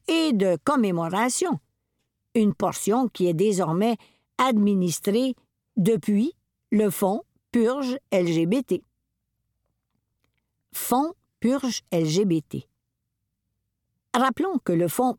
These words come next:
Purge L G B T est juridiquement tenu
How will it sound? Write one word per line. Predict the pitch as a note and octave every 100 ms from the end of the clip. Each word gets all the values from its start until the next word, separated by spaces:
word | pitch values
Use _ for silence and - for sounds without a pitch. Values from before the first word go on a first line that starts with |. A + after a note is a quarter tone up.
| -
Purge | C4 G3+ C#3+ -
L | D#3+ D3
G | C#3
B | D3 F#3
T | - C#4+ - _ _ _ _
est | A#3+ B3 -
juridiquement | E3 E3+ D#4 D#4 A3+ F3 - G3 B3 - -
tenu | C#4 A#3 G3